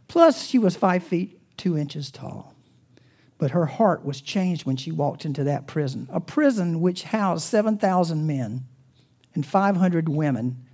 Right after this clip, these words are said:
that was meant to house fifteen hundred people. It's like a city. You can go online and check it all out. It's like a city there. She fell in love with this place, and she began to go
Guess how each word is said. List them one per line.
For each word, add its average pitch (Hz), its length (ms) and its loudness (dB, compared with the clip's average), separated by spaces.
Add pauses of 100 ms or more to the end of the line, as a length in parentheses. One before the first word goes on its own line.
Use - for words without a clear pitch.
that 160 100 0
was 151 180 0
meant 190 300 2
to 170 100 0
house 139 320 -2
fifteen 165 480 -4
hundred 123 360 -4
people. - 360 -12 (1300)
It's - 140 -10
like 160 160 0
a 151 60 -2
city. 190 340 0
You 147 140 -4
can 160 120 -4
go 151 120 0
online 151 300 -2
and 147 100 -4
check 175 220 -2
it 151 80 -2
all 139 180 0
out. 160 240 0
It's 147 160 -4
like 156 200 -4
a 135 40 -10
city 180 480 0
there. 131 380 -8 (460)
She - 220 -2
fell 190 520 4
in 165 240 0
love 151 480 0 (320)
with 151 140 0
this 147 200 -4
place, 143 600 -6 (160)
and 160 120 -2
she - 120 -10
began 147 360 -2
to 147 100 -4
go 139 480 -4